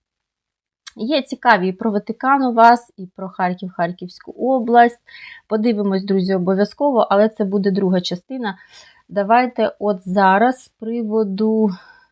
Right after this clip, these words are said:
друзі, з приводу А Е С Запорізької і Курської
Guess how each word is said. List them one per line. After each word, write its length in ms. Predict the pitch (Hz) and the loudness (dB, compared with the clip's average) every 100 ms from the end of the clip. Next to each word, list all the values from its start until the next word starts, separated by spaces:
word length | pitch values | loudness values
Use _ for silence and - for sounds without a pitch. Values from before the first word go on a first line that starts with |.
| _ _ _ _ _ _ _ _ | _ _ _ _ _ _ _ _
друзі, 280 | 220 247 185 | -4 -2 -4
з 80 | |
приводу 540 | - 262 269 254 208 220 | -4 -4 0 0 0 0
А 160 | 190 180 | 2 2
Е 180 | 170 | 2
С 220 | 202 - _ _ _ _ _ | 0 -4 _ _ _ _ _
Запорізької 1120 | 185 208 214 196 180 - - 220 202 226 233 - | -8 -6 -2 -2 -2 -6 -6 -4 -2 -2 -4 -6
і 60 | 190 | -16
Курської 1000 | - 196 185 - - 233 214 240 247 | -12 -12 -10 -12 -6 -4 -2 -2 -4